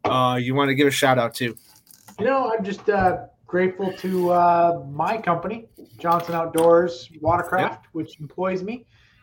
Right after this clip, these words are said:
Speaker 2: and owns Old Town and Ocean Kayak. I'm grateful for the opportunity to represent and, uh, work for such legendary brands. Um, thank, you know,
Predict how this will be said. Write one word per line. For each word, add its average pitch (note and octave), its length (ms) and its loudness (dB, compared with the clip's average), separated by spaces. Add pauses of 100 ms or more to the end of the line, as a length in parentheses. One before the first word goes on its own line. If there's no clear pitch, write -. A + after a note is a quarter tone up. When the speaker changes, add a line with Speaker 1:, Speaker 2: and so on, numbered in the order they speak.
Speaker 2:
and E3 100 -14
owns F3 340 -6
Old E3+ 240 -2
Town F3 280 -2
and D3+ 100 -8
Ocean D#3+ 280 -10
Kayak. F#3 440 -6
I'm D3 60 -18
grateful D#3 340 -8
for D3 100 -14
the D3+ 120 -8
opportunity D3+ 440 -10
to C#3 240 -6
represent D3 580 -10
and, B2+ 340 -18
uh, A#2+ 180 -20
work C3+ 240 -10
for C3+ 80 -16
such - 320 -16
legendary C#3 420 -6
brands. E3+ 420 -6 (680)
Um, D3+ 380 0
thank, A3+ 220 -6
you G3 60 -10
know, A#3+ 200 -6